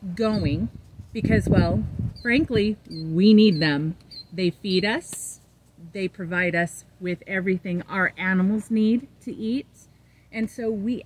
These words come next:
absolutely need to take every effort in protecting ag land and keeping ag land in production. We live out in the country, and our entire area is zoned agriculture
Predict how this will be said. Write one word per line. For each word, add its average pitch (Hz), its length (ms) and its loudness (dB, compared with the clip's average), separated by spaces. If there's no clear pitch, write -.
absolutely 240 880 -4
need 208 240 0
to 202 80 -14
take 196 320 -10
every 220 360 -6
effort 196 460 -6
in 196 120 -6
protecting 208 680 -4
ag 202 240 0
land 170 400 0
and 196 120 -4
keeping 220 460 -2
ag 196 240 -2
land 180 340 -2
in 190 160 -2
production. 180 500 -8
We 330 120 -6
live 311 80 -4
out 277 160 0
in 247 60 -2
the 254 60 0
country, 214 600 -2
and 226 160 -2
our 226 100 2
entire 247 1040 2
area 196 580 -2
is 196 480 -4
zoned 214 380 0
agriculture 196 840 -4